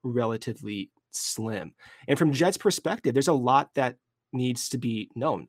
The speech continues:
this year. What do we have with Nico at shortstop? What do we have with Madrigal at second, at second base?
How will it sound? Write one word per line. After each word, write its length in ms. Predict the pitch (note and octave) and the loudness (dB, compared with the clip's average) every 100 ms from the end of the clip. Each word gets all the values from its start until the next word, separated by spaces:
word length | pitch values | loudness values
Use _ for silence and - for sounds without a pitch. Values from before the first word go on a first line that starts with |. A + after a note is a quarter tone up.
| _ | _
this 260 | F#3 G#2 - | -8 -6 -6
year. 220 | F#2+ - _ - _ | -8 -8 _ -20 _
What 140 | - G2 | -8 0
do 80 | B2+ | 2
we 100 | C3+ | 4
have 220 | C#3 C3 | 4 2
with 240 | B2+ - | -2 -2
Nico 360 | A#2 A#2+ B2+ C3+ | -4 -2 0 0
at 60 | |
shortstop? 480 | B2+ D3 D3+ - E2 - | -2 -4 -4 -6 -12 -10
What 140 | G#2+ | -8
do 60 | A2 | -4
we 120 | A#2+ | -2
have 340 | B2+ C3 C3 B2 - - | 0 0 0 -4 -20 -12
with 140 | - | -8
Madrigal 440 | A#2 A2+ B2+ C3+ B2+ | -4 -2 0 0 0
at 40 | |
second, 320 | B2+ C3+ C#3 | 0 -4 -4
at 220 | C3+ B2 - | -6 -6 -4
second 320 | C3 C3+ B2 | -2 -2 0
base? 340 | D3+ D2 - | 0 0 -6